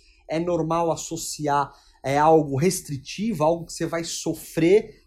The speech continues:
e às vezes você lança lá. E a, e a primeira coisa que você pensa, né, quando você, é, pensa em guardar dinheiro, é no lazer. "Putz, eu vou ter que parar de sair, eu vou ter que parar de viajar." Às vezes sim, às vezes não. Por isso que é importante você lançar os teus gastos.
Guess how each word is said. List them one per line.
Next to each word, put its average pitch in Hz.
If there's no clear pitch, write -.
e 202
às 165
vezes 185
você 196
lança 165
lá. 135
E 170
a, 180
e 196
a 202
primeira 208
coisa 202
que -
você 175
pensa, 175
né, 151
quando 151
você, 143
é, 127
pensa 160
em 151
guardar 139
dinheiro, 160
é 160
no 170
lazer. 139
"Putz, 151
eu 135
vou 139
ter 156
que -
parar 160
de 165
sair, 147
eu 156
vou 135
ter 151
que -
parar 143
de 147
viajar." 139
Às 285
vezes 190
sim, 233
às 220
vezes 226
não. 180
Por 175
isso 185
que -
é -
importante 185
você 160
lançar 151
os 165
teus 131
gastos. 143